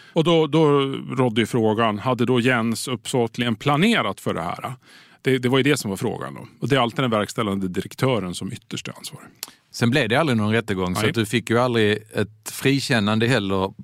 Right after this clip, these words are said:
Speaker 2: på något sätt. Hur, hur kände du då?
Speaker 1: Ja, det var ju,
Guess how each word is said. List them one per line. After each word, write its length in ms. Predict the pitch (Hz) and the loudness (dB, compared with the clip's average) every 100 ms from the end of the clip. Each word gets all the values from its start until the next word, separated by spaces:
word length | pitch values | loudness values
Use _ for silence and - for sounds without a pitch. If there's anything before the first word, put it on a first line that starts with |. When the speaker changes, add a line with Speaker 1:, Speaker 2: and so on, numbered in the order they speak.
| _ | _
Speaker 2:
på 80 | 107 | 0
något 160 | 101 - | 0 -2
sätt. 140 | - | 0
Hur, 520 | 113 139 120 104 101 | 4 4 2 -2 -4
hur 120 | 110 123 | -2 0
kände 300 | 117 107 104 | 0 0 0
du 380 | 104 107 98 95 - | 2 4 2 -4 -8
då? 380 | 113 107 95 87 _ _ - - - _ _ _ _ _ _ | 0 0 0 -8 _ _ -20 -20 -20 _ _ _ _ _ _
Speaker 1:
Ja, 380 | 139 175 214 202 - - | 2 4 2 0 -8 -14
det 140 | 135 156 | -2 2
var 180 | 151 202 | 4 4
ju, 440 | 214 208 196 185 | 4 4 4 4